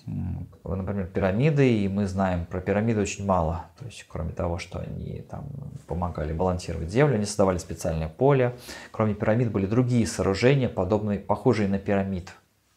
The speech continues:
То есть я видел, есть цивилизации, э, которые живут, и для них, эм, с-, защит-, средства защиты и обороны — специальные сооружения, которые сами по себе очень красивые,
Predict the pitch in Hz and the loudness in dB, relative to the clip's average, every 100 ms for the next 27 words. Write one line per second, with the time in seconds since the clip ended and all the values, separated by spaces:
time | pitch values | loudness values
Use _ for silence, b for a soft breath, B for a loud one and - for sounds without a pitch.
0 | _ _ - 123 - - - 98 95 - | _ _ -16 -16 -16 -18 -10 -8 -8 -12
1 | B B B - 107 95 82 71 85 - | B B B -6 -2 0 0 -2 -6 -6
2 | 95 98 104 139 139 113 104 B B B | -2 0 4 4 4 -2 -4 B B B
3 | - 87 101 95 110 95 95 110 156 156 | -10 -6 -4 0 2 2 2 4 4 2
4 | - - 98 98 104 110 101 - 95 92 | -12 -8 -4 -2 0 0 -4 -8 -8 -6
5 | 90 90 85 85 82 - - - - - | -6 -4 -4 -4 -8 -14 -14 -12 -10 -4
6 | 98 117 117 - 131 - - 117 110 98 | 2 2 2 -2 -4 -6 -2 0 0 0
7 | 104 - - 110 98 - - 90 90 87 | 0 0 -2 -2 -4 -4 -6 -6 -4 -2
8 | 90 117 180 156 98 B B - - 123 | 2 6 6 4 -2 B B -6 6 8
9 | 120 - 120 117 113 87 80 - 90 104 | 8 4 2 4 4 4 0 -4 -2 -2
10 | - 104 98 - 101 95 95 98 117 117 | 2 2 0 -2 0 0 -2 2 2 2
11 | 190 180 113 80 | 2 6 6 4